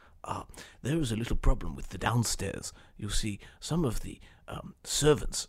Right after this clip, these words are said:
are not, uh, uh, uh, stealing from you, I think. Uh, now, I, I know that, <laughs> I know that there is a planet coming and that, uh, we should be maybe focusing on that, but I wondered if maybe we should, uh, not have a bit of a sort of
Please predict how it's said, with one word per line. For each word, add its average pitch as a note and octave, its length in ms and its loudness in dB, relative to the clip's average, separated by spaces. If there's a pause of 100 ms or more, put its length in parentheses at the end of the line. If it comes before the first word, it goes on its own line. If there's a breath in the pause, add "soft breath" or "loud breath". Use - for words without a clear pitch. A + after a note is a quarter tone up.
are - 100 -2
not, C3+ 240 -2 (280 loud breath)
uh, - 120 -6 (800)
uh, - 160 -4
uh, - 100 -4
stealing G#3+ 460 6
from - 180 6
you, A1+ 240 -6
I - 120 -2
think. - 280 -6 (100)
Uh, - 120 -8 (760 loud breath)
now, C#3+ 260 4
I, - 580 -2 (160)
I D3 80 8
know F3+ 200 10
that, D3+ 260 6
<laughs> - 1300 -10
I C#3+ 220 6
know F2 340 2
that - 360 -4
there B2 220 4
is B2+ 140 8
a B2+ 40 6
planet C3 420 6
coming G#2 440 -2
and G#2+ 300 2
that, G#2+ 320 -2
uh, G#2+ 280 0
we A2+ 200 0
should B2 220 2
be B2+ 80 0
maybe B2+ 280 6
focusing G#2+ 420 2
on G2+ 140 0
that, D#2 260 -4
but D3+ 160 6
I E3+ 160 6
wondered A#2 360 2
if B2+ 200 0
maybe C3+ 260 6
we C3 160 6
should, C#3 360 2
uh, B2+ 260 0
not C#3+ 220 2
have C#3+ 200 0
a D3+ 60 6
bit D#3 200 2
of D3+ 100 0
a C#3 200 8
sort D3 180 -2
of C#3 180 -4